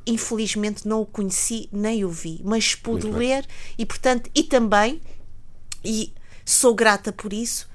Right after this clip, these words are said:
Speaker 1: ter testemunhos e testemunhas vivos que podem dizer e falar sobre a sua vida e a sua obra.
Speaker 2: Muito bem, fica aqui assinalada esta homenagem, quer do Eduardo, quer da, da Sheila, e todos nós, seguramente,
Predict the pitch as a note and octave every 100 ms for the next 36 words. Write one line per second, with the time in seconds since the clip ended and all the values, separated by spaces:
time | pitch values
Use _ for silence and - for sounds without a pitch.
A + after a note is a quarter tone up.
0 | - - F#3 - - - A3+ A3+ C4+ C#4
1 | A#3+ B3 C#4+ - G#3+ - - G#3+ A3+ A3+
2 | G3+ F#3 F#3 F3 G#3 A#3 G#3 A#3 - -
3 | - - - - - - - A3 A#3 G#3
4 | A#3 A3+ - - F#3+ G#3+ F#3+ G3 A3 G#3+
5 | G3+ - F#3+ F3+ F#3+ - F#3+ F#3 - F#3+
6 | F3 G#3+ G#3+ F#3+ F3+ - F#3 C#3+ - A2+
7 | - - G#2 G#2 G2+ - - - - G2
8 | - F2+ - F#2+ - F#2 F2+ F#2+ F#2+ F2
9 | E2 F2 - D#2+ D#2+ D#2+ E2+ F2 D#2 E2+
10 | - G2+ F2 F2 D2+ E2+ E2+ E2 D#2+ E2
11 | D#2 D2 D2 D2 C#2 D#2 - D#3 B3 F2+
12 | D2+ - F#2 C#2 E2+ D#2+ - - - -
13 | D#2+ D#2 F2+